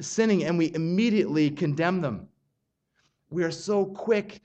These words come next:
to point out the faults in others while turning a blind eye to our own. Why? Why do we do this?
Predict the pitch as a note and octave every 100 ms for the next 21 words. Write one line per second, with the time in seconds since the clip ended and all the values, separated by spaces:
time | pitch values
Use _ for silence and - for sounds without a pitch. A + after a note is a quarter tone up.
0 | _ - D3+ F#3+ G3 F#3+ F#3+ F3 D3+ D#3+
1 | C#3+ - F3+ F#3 F#3 - E3+ - F#3+ E3+
2 | D#3+ D3 - _ E3+ E3 C#3+ F3+ F3+ D3
3 | C#3+ D#3 E3+ F3+ F#3 - D#3+ D#3 D#3 D3+
4 | E3+ D#3 D3+ E3 F3 D#3 G#2+ - _ _
5 | _ _ _ _ _ _ _ _ _ _
6 | - A3 G#3+ E3+ - _ _ _ _ _
7 | _ _ _ _ - F3+ A#3+ A3+ F#3+ G#3
8 | A3+ F3 G#2+ - -